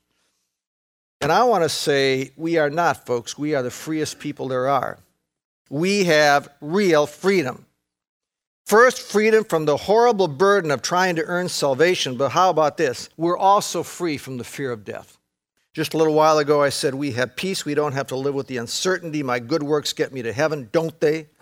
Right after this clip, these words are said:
See, there's no peace in that, but how about this? People will not admit to this, but people who aren't saved believe. They've fallen victim to this lie. They believe everybody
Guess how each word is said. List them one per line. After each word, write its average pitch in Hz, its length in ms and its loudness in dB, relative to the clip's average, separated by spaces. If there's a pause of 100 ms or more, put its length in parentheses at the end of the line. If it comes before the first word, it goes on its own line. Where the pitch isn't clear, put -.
(540)
See, 202 180 0
there's 165 200 0
no 151 160 0
peace - 360 -6
in 170 100 -6
that, 165 200 0
but 113 100 -4
how 170 140 -4
about 147 260 -8
this? - 360 -14 (560)
People 240 360 2
will 165 140 2
not 170 300 4
admit 151 400 -2
to 127 100 -10
this, - 420 -16 (160)
but 156 200 -2
people 247 400 0
who 208 200 0
aren't 185 340 4
saved 143 680 0 (240)
believe. 208 840 0 (1300)
They've 165 180 0
fallen 185 440 4
victim 233 400 2
to 208 140 -2
this 185 220 -2
lie. 160 240 4
They 151 180 0
believe 160 800 0 (360)
everybody 226 1500 4